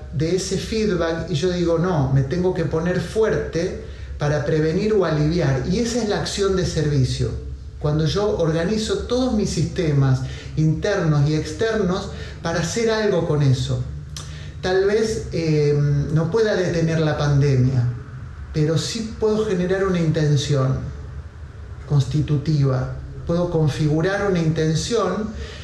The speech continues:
y, por ejemplo, mi día puede estar armado por pensamientos bellos y positivos y no por pensamientos catastróficos. Y eso ya en sí mismo hace, em,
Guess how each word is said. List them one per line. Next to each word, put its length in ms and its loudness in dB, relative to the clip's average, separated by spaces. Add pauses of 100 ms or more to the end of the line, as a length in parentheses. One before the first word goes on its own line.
(240)
y, 60 0
por 180 0
ejemplo, 520 2
mi 220 4
día 680 0
puede 200 4
estar 280 0
armado 800 0 (360)
por 200 0
pensamientos 760 0
bellos 680 0
y 80 2
positivos 920 2 (500)
y 80 2
no 140 2
por 180 0
pensamientos 680 0
catastróficos. 1080 -2 (420)
Y 160 2
eso 260 0
ya 180 2
en 120 0
sí 240 -2
mismo 720 0 (540)
hace, 680 -2 (520)
em, 1120 2